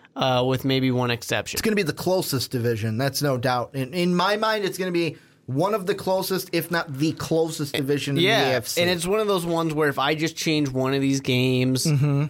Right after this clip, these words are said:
Speaker 1: it completely changes everything.
Speaker 2: Yep.
Speaker 1: So, first of all, we got the Colts at seven and nine. Uh, even with Andrew Luck being back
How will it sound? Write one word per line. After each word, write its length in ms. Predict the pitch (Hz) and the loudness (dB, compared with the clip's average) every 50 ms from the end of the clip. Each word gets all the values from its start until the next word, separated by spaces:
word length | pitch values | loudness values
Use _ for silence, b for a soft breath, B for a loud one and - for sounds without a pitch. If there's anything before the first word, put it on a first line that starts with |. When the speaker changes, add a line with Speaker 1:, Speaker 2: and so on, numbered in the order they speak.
| - - | -2 0
Speaker 1:
it 140 | 160 156 - | -2 0 2
completely 340 | 151 139 135 143 131 104 | 0 0 2 2 0 0
changes 340 | 135 - 131 117 113 110 104 | -2 -2 -2 -2 -2 -2 -2
everything. 380 | 101 92 71 67 65 - - - | -2 -2 -2 -6 -10 -12 -6 -2
Speaker 2:
Yep. 220 | - 135 165 - - - - | 0 0 0 0 -4 -12 -14
Speaker 1:
So, 340 | - - - - 160 151 147 143 | -8 -4 -2 0 2 2 0 0
first 360 | - - 240 262 269 262 - | -2 -2 -2 0 0 0 -2
of 100 | 185 165 | 0 0
all, 160 | 160 151 151 | 2 2 2
we 120 | 151 156 147 | 0 0 0
got 200 | 147 143 139 143 | 0 0 0 -2
the 80 | - 139 | -6 -8
Colts 500 | - - 185 180 180 180 180 - - - - | -4 -2 -2 -2 -2 -4 -6 -8 -8 -4 -4
at 180 | 139 123 - | -4 -2 -2
seven 360 | - - 165 151 147 139 139 139 | -2 0 2 2 2 2 0 0
and 140 | 131 127 127 | 0 0 0
nine. 460 | 123 120 117 117 120 117 120 120 117 b b b b b b b b - | 0 0 0 0 0 0 -2 -4 -6 b b b b b b b b -2
Uh, 260 | 147 135 131 127 135 | 0 2 2 2 2
even 260 | - 190 190 190 190 | 2 2 0 2 2
with 180 | 180 180 175 180 | 0 0 0 0
Andrew 260 | 175 160 156 147 147 147 | 0 0 0 0 2 2
Luck 240 | 143 135 131 135 | 2 0 0 -2
being 260 | - 143 135 131 127 120 | -2 -2 0 0 2 2
back 420 | 127 127 123 120 120 117 - - | 2 2 2 0 -2 -4 -8 -20